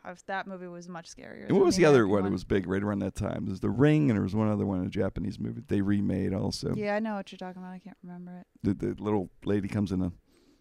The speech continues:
Speaker 1: Uh, yeah, it
Speaker 2: in the
Speaker 1: wasn't
Speaker 2: T V.
Speaker 1: The Ring. It was like the,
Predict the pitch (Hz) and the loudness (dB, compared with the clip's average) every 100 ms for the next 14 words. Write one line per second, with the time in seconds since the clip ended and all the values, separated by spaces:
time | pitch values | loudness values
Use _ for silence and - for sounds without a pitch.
0 | 208 220 220 220 240 247 175 101 220 160 | -8 -4 -2 -4 -2 0 0 0 -2 0
1 | 113 110 104 104 95 98 - - 202 196 | 2 4 4 2 -4 -8 -12 -12 -12 -8
2 | 202 196 202 | -8 -8 -10